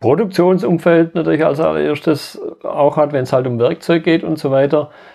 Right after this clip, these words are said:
Speziell, wenn's vielleicht eher so ein bisschen Richtung Werkstattcharakter hat, wo man sich dann vielleicht das ein oder andere Werkzeug für eine bestimmte Sache selber so sprichwörtlich zurechtgeschnitzt hat.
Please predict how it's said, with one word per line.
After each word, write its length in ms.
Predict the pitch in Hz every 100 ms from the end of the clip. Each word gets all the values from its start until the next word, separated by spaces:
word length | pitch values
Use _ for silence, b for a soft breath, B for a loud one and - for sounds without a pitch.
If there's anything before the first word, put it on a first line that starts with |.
| B
Speziell, 500 | - 123 147 151 165
wenn's 260 | 156 139
vielleicht 320 | - 147 139 -
eher 240 | 147 160
so 100 | 156
ein 60 | 143
bisschen 340 | 139 135 139
Richtung 400 | 135 135 139 120
Werkstattcharakter 1040 | 120 190 - 196 185 - 165 170 170 180
hat, 260 | 160 170 -
wo 120 | 143
man 100 | 135
sich 220 | 127 143 -
dann 180 | 131
vielleicht 380 | 123 123 135 -
das 120 | 156
ein 220 | - 123 131
oder 180 | 131
andere 280 | 131 127 127
Werkzeug 460 | 120 143 - 139 135
für 100 | 135
eine 120 | 127
bestimmte 440 | 123 - 135 143
Sache 320 | 135 139 131 123
selber 320 | 123 139 143
so 400 | 135 131 120 b b b b
sprichwörtlich 640 | - - 131 147 135 131 123
zurechtgeschnitzt 840 | 120 120 143 - 143 175 165 -
hat. 180 | 165